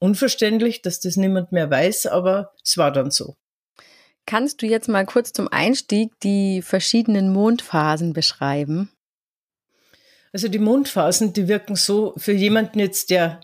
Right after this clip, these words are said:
Speaker 1: noch gar nichts gehört hat von dem oder vielleicht gehört, aber sich nicht damit beschäftigt hat, klingt's am Anfang vielleicht ein bisschen kompliziert. Jetzt muss man auf das aufpassen und auf jenes. Das ist es überhaupt nicht. Es ist sehr einfach. Man macht diese Dinge, die man ohnehin macht,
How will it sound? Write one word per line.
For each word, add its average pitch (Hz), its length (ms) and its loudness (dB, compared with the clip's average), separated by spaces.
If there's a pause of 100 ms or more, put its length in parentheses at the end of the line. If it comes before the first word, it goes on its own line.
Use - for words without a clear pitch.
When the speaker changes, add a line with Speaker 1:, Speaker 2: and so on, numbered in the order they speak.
(100)
Speaker 1:
noch 180 240 -4
gar 160 220 2
nichts 190 320 -2
gehört 196 400 2
hat 208 180 -2
von 196 200 -2
dem 185 260 0
oder 180 180 0
vielleicht 147 300 -2
gehört, 180 360 2
aber 156 300 0
sich 185 300 -4
nicht 185 260 -2
damit 170 240 -2
beschäftigt 220 560 -4
hat, 202 160 -2 (640)
klingt's 247 320 2
am 196 140 0
Anfang 202 380 2
vielleicht 180 260 0
ein 175 80 -10
bisschen 190 320 0
kompliziert. 175 720 0
Jetzt - 180 -6
muss 165 160 -4
man 139 120 -4
auf - 100 -10
das 220 240 0
aufpassen 170 580 0
und 170 80 0
auf 147 140 -4
jenes. 185 340 0 (320)
Das 185 140 0
ist 202 160 2
es 185 140 -2
überhaupt 190 500 -2
nicht. 156 240 -6
Es 165 120 -2
ist 202 200 -2
sehr 185 160 0
einfach. 160 480 -4 (260)
Man 185 140 0
macht 202 300 -2
diese 180 240 -2
Dinge, 233 500 2
die 202 80 -2
man 190 200 0
ohnehin 202 600 2
macht, - 460 -2